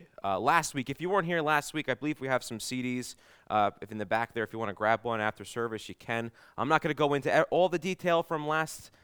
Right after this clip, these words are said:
Sunday, but we are gonna touch on a few main points to kinda carry into this Sunday's message. You know,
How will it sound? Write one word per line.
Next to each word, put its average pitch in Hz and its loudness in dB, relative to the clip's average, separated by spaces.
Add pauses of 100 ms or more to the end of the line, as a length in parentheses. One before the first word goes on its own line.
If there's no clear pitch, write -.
Sunday, 151 2
but 113 0
we 131 0
are 160 6
gonna 143 4
touch - -2
on 131 2
a 107 -2
few 156 -6
main 135 -2
points 135 -4
to 117 -8
kinda 117 -4
carry 127 -2
into 120 -4 (340)
this 131 0
Sunday's 117 0
message. 117 -2
You 113 -4
know, 110 -2